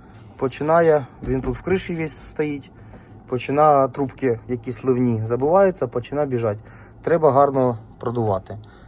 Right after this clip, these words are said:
За цю фігню вони в мене вже получили. Також є люк. Е, якщо треба, можна скинути. Ну, блін, його ні, ні разу не скидали. Також,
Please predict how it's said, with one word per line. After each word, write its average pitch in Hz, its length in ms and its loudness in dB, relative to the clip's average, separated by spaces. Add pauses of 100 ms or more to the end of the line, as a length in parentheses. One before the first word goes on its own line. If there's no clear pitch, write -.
(120)
За 120 140 -6
цю 175 160 -6
фігню 139 280 -2
вони 131 180 2
в - 20 2
мене 123 180 0
вже 113 140 0
получили. 170 600 0 (1080)
Також 160 340 -2
є 143 140 0
люк. 113 340 -4 (420)
Е, 110 320 -6
якщо 175 240 -6
треба, 151 220 2
можна 113 260 0
скинути. 113 340 -4
Ну, 131 100 -4
блін, 113 220 -4
його 113 180 0
ні, 113 80 -2
ні 127 140 0
разу 113 200 4
не 117 100 0
скидали. 110 420 -2 (460)
Також, 101 400 -8